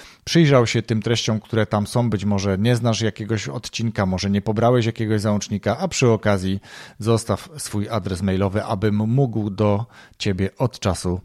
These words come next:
do czasu napisać. Przejdźmy zatem do sedna.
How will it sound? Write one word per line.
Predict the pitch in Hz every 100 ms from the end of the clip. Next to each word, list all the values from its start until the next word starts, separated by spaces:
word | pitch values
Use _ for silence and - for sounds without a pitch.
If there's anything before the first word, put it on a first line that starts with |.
| - - -
do | 110
czasu | 101 80 -
napisać. | 90 85 - - - - _ _ _ - - - - _ _ _ _ -
Przejdźmy | 214 175 165
zatem | 131 117 113 113
do | 117
sedna. | 113 87 80